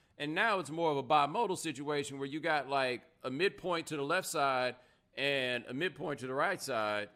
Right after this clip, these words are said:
where the majority of opinions lie, and then, like, really no space in the middle. I don't know how much room there is right now in, like, the reading space or the opinion space to get something that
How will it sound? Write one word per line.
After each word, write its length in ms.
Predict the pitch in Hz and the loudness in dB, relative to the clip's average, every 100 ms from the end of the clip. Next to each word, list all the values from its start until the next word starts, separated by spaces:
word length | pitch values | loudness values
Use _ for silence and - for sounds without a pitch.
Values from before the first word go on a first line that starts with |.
| _ | _
where 220 | 120 131 127 | -2 0 0
the 160 | 123 | 0
majority 520 | 123 117 147 170 143 | -2 -2 0 2 2
of 60 | 131 | -2
opinions 460 | - 165 139 117 104 | -2 -4 -2 -6 -4
lie, 480 | 123 196 135 95 98 - _ _ _ _ _ _ _ - _ | 0 2 2 0 -6 -18 _ _ _ _ _ _ _ -20 _
and 140 | 147 | 0
then, 100 | 180 | 2
like, 160 | 190 165 | 6 6
really 220 | 190 214 | 6 4
no 160 | 196 180 | 4 0
space 360 | - 170 160 | 2 2 2
in 100 | 147 | -2
the 40 | 123 | -4
middle. 340 | 160 220 127 - - - - | -2 0 -2 -6 -18 -20 2
I 100 | - | 8
don't 240 | 202 214 175 | 8 8 4
know 160 | 185 | 4
how 180 | 151 165 | 6 4
much 240 | 180 165 113 | 4 2 0
room 380 | 139 175 170 | 0 2 2
there 160 | 160 147 | 2 2
is 400 | 127 147 165 123 | 2 2 2 4
right 280 | 135 123 113 | 4 4 4
now 560 | 123 120 113 107 104 92 - | 4 6 6 4 2 -2 0
in, 240 | 135 135 | 2 4
like, 220 | 127 120 | 2 2
the 80 | 117 | 0
reading 360 | 113 135 135 123 | 2 2 2 0
space 320 | - 123 101 | 2 2 2
or 60 | |
the 120 | 110 104 | 0 0
opinion 400 | - 135 135 113 | 2 0 0 -4
space 440 | - 110 98 - - _ _ _ _ | 0 2 2 -2 -14 _ _ _ _
to 120 | 156 | 2
get 340 | 127 101 202 202 | 2 4 4 4
something 640 | 180 160 139 139 135 127 - | 2 0 2 0 0 -2 -4
that 420 | 120 135 127 113 | 2 6 6 2